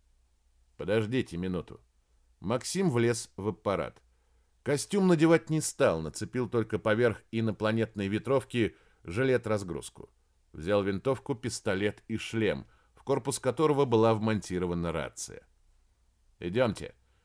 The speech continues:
я дам кое-какие распоряжения вашим коллегам». Вениамин Витальевич с уважением глянул на оружие Максима.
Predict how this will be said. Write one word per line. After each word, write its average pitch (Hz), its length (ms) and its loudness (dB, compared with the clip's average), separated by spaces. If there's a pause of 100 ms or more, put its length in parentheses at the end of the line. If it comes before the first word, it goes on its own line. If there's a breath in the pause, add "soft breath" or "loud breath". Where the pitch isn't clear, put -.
(120)
я 131 160 -2
дам 147 200 2
кое-какие 135 460 2
распоряжения 117 760 4
вашим 98 380 0
коллегам». 85 580 0 (960)
Вениамин 147 460 2
Витальевич 151 760 4
с - 180 -6
уважением 95 640 2
глянул 87 440 0
на 98 220 0
оружие 69 380 -4
Максима. 73 560 -12